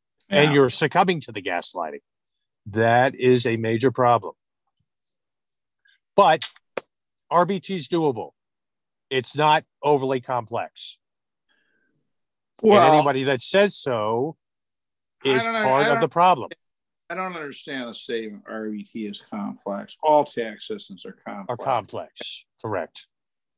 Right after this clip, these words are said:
Speaker 2: <sighs> I mean, you know, it, but I mean, that's not the only issue. I,
Speaker 1: No,
Speaker 2: you know,
Speaker 1: I'm
Speaker 2: I
Speaker 1: just
Speaker 2: think
Speaker 1: putting it in very
Speaker 2: it's
Speaker 1: simple terms.
Speaker 2: Yeah, but I mean, don't you think the mor-, there is, there is, uh, the, maybe we could introduce a topic called something like the morality of taxation?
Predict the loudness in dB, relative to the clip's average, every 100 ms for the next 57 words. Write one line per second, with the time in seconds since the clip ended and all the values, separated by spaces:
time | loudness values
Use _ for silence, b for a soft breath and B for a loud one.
0 | _ _ _ _ -12 -12 -12 -14 -10 -8
1 | -4 -2 0 0 0 -2 -4 -6 -6 -8
2 | -8 _ -6 0 2 2 0 -2 -2 -4
3 | -4 -8 _ _ -12 -10 -10 -10 -12 -12
4 | -14 -14 -16 -18 -20 -20 -10 2 4 6
5 | 4 2 -2 _ 0 2 4 4 2 2
6 | -2 2 2 2 -2 -4 -6 -6 -6 -6
7 | -8 -18 -20 _ -6 0 0 0 -2 -4
8 | -6 -6 -8 _ _ -12 -10 -10 -10 -10
9 | -8 -6 -6 -6 -6 -6 -6 -8 -10 -10
10 | -8 -10 -14 -20 -18 -12 -10 -10 -14 _
11 | _ -20 -18 -10 -4 -2 -2 -2 -2 -2
12 | -4 -6 -8 -2 0 -2 -4 -4 -4 -2
13 | -4 -4 -4 -2 -2 -4 -6 -4 -2 0
14 | 0 0 -2 -4 -6 -10 -6 -6 -6 -6
15 | -6 -8 -14 -20